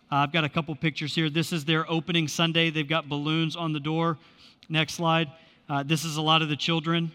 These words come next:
that are there in the community that are coming on the first Sunday. Uh, this is the inside of their first service. Uh, they've got their pastor right there in the middle. Uh, these people just pack the auditorium. Next photo. Uh,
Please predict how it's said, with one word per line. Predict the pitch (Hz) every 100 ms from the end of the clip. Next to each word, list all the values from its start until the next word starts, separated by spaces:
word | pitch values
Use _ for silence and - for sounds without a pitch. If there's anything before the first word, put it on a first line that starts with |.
| -
that | 165
are | 156
there | 139 160 165
in | 170 165 160
the | 160
community | 165 156 156 165 170
that | 156 151
are |
coming | 139 160 160 160
on | 160 156
the | 151
first | - 156 -
Sunday. | 165 165 170 165 - - - - _ _ _ _ _ _ _ _ -
Uh, | 143 143
this | 175 202
is | 165
the | 175 190 190
inside | 180 - 175 165 131 -
of | 160
their | 151 156
first | - 165 -
service. | 170 147 131 - - - _ -
Uh, | 143
they've | 147
got | 147 151
their | 143
pastor | 143 160 151 175 160
right | 160 151
there | 165 160
in | 156 151
the | 147
middle. | 156 165 170 156 - - - 143
Uh, | 131 135 143
these | 147 151
people | - 160 165 156
just | 135 135
pack | - 160 156
the | 160
auditorium. | 156 147 160 160 156
Next | 151 151 -
photo. | 160 160 156 143 _ _ _ _ _ _ _ _ _ _ _ _ _ _ _ _ _ -
Uh, | 147 131